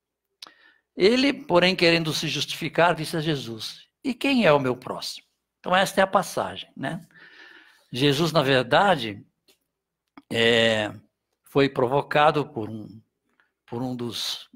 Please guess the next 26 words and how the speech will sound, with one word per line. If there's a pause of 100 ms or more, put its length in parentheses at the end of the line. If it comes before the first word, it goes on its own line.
(100)
dos
sacerdotes,
né?
Um, (600)
um
estudioso
da, (1200)
da,
da,
das
Escrituras, (1000)
e
testou
para
saber
se
Jesus
estava
à
altura
de
responder
aquilo.
Mas
Jesus
aproveitou